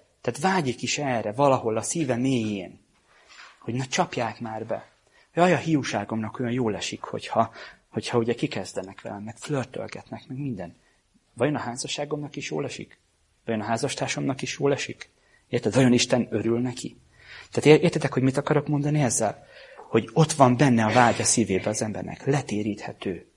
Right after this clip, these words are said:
becsapható. Na, így vágyik erre. Hogy elhiggye azt, hogy munka nélkül annyi pénz szakadhat az ölembe, amennyi csak lehet.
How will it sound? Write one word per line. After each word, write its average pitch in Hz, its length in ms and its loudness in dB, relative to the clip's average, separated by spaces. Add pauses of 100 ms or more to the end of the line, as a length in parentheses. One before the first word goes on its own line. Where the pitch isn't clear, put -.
(120)
becsapható. 117 920 -6 (580)
Na, 131 140 0
így 98 180 -4
vágyik 110 500 -6
erre. 104 420 -10 (540)
Hogy 120 140 0
elhiggye 143 500 6
azt, 143 320 -2
hogy 135 120 -4
munka 151 360 4
nélkül 147 680 4 (300)
annyi 170 340 2
pénz 147 300 2
szakadhat - 500 -2
az 92 120 -2
ölembe, 151 340 4
amennyi 104 420 -2
csak - 260 -8
lehet. - 420 -8